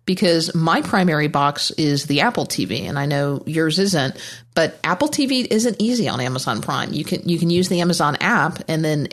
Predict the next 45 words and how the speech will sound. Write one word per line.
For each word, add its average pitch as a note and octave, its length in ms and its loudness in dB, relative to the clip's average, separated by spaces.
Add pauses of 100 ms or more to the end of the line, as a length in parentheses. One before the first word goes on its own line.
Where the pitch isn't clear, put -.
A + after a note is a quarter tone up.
AirPlay C#3 500 2
it, - 180 -4 (260)
but - 120 -20
that's, - 360 -2
that's G#3+ 220 -2
still A#3+ 200 -2
kind A#3 200 0
of G#3+ 80 0
a F#3+ 60 0
bit F3+ 140 0
of F3+ 100 0
a E3+ 60 0
pain. G3+ 560 -2
And E3 160 0
so E3 300 2
when E3 200 -2
I E3+ 120 2
got F3+ 160 2
a, D3 220 2
a - 40 -4
smart - 320 -2
T G#3+ 100 0
V D3 100 2
a C3+ 40 -2
couple D3+ 260 -4
of D3 80 0
months D3+ 220 -2
ago D3 240 2
that - 160 -4
had C4 200 0
Amazon D#3 420 0
Prime D3+ 280 -2
built C#3 240 -2
in, C#3+ 220 -2
and D3+ 120 -4
all E3 120 2
I G#3 80 2
do F#3+ 180 0
was F#3+ 140 0
hit F3+ 120 0
a F3 40 -6
button - 340 -2
on F3 100 2
the F3+ 60 2
remote, D#3 480 -2